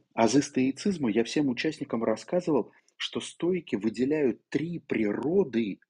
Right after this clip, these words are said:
в природе человека. То есть три, природа человека состоит из трёх природ, взаимо-, тесно переплетённых, взаимосвязанных. Невозможно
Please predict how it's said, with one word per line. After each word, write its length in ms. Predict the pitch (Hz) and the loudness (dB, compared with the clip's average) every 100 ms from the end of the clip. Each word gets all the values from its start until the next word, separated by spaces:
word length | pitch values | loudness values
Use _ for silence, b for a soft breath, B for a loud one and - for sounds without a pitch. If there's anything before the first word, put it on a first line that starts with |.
| _ _ | _ _
в 140 | - | -18
природе 480 | - 123 117 151 147 | -2 0 2 0 -2
человека. 540 | 151 143 139 135 113 - | -4 -4 0 0 0 -2
То 100 | 104 | -6
есть 140 | - B B _ | -8 B B _
три, 440 | - 135 170 139 - | -2 -2 0 -4 -2
природа 460 | - 156 156 131 - | 6 8 8 2 0
человека 460 | - 117 185 233 | -6 -6 -6 -6
состоит 440 | - - 135 160 - _ | -12 -12 -10 -10 -12 _
из 240 | 135 - _ | -12 -12 _
трёх 420 | 131 123 190 - | -2 0 -2 -2
природ, 560 | - 151 131 139 104 - b b _ _ _ _ | -2 0 2 0 -2 -6 b b _ _ _ _
взаимо-, 680 | 98 98 123 147 147 143 - _ _ _ _ _ | -12 -4 2 2 2 -2 -6 _ _ _ _ _
тесно 340 | - 156 - | 0 0 0
переплетённых, 580 | 120 123 123 - 220 156 | 0 0 0 -2 -2 -2
взаимосвязанных. 800 | 98 127 147 - 131 107 90 - | 0 0 0 0 0 0 -2 -4
Невозможно 720 | 113 120 117 143 160 147 123 | 0 0 0 -2 -2 -4 -6